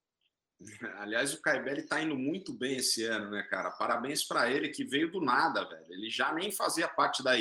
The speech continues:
elite e mal chegou, já tá ali, né? Quase chegando nos cinco, quer dizer, esteve entre os cinco até a última etapa. O cara tá quebrando. Parabéns aí pro Caibelli. Fala a sua aposta, então, Renan. Diz aí.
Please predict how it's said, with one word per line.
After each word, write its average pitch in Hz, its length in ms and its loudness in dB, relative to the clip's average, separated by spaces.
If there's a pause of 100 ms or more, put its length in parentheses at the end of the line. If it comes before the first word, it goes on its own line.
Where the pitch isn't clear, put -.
(180)
elite 143 420 0 (420)
e 156 600 4
mal 180 220 8
chegou, 170 480 6
já 226 160 6
tá 233 280 6
ali, 208 280 0
né? 143 460 6 (180)
Quase 190 300 8
chegando 214 420 4
nos 247 300 6
cinco, 202 360 -2
quer 127 140 0
dizer, 123 160 0
esteve 220 480 2
entre 190 220 -4
os - 180 2
cinco 190 240 -2
até 190 320 4
a 180 80 2
última 180 300 -4
etapa. 139 520 0 (480)
O 113 100 -12
cara 156 380 2
tá 185 220 0 (140)
quebrando. 156 560 2
Parabéns 156 520 2
aí 135 140 2
pro 127 180 -10
Caibelli. 101 540 0 (500)
Fala 233 200 12
a - 20 10
sua 226 220 6
aposta, 202 400 6
então, 185 300 2
Renan. 170 300 4
Diz 190 200 0
aí. 156 360 4